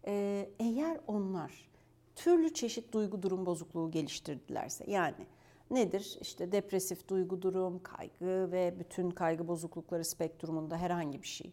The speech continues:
Takıntılar olabilir, işte durduk yerde, e, yaygın kaygılar olabilir gibi. E, bu duygu işi çok ilginç. E, evdeki iklimi etkiliyor.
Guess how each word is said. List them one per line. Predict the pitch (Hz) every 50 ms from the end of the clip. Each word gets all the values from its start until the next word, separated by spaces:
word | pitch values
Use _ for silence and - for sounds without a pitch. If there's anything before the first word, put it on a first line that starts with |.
| - -
Takıntılar | - 196 160 - 165 160 165 160 156 156 147
olabilir, | 160 151 147 147 147 151 147 151 147 139 - - - - - - - - - - - -
işte | - - - - 160 147 147 143 - 165
durduk | 175 175 160 - - - -
yerde, | 160 151 143 143 143 - 151 151 147 147
e, | 135 - - - - - - - 160
yaygın | 180 175 180 180 156 170 160 165
kaygılar | 156 - 156 151 147 143 - 151 147 147 139 131 - -
olabilir | 156 147 143 - - - - 131 - - - - _ _ _ _ _ _ _ _ - - _ _
gibi. | - 247 - - - - - - - - - - - - - -
E, | 190 190 190 190 190 185 185 180 175 175 180 175 -
bu | 240 311 453 - - - 359 - -
duygu | - 240 247 262 254 - - 453
işi | 392 - - - - -
çok | - - 233 - -
ilginç. | 180 170 175 - - 349 - - - - - - - _ -
E, | - 185 180 180 175 175 170 - -
evdeki | 208 214 214 208 214 254 247 - 339
iklimi | 349 - - 226 - - - 233 233 240 247 254 240 240 - - - - -
etkiliyor. | 180 175 - - - - 156 160 - -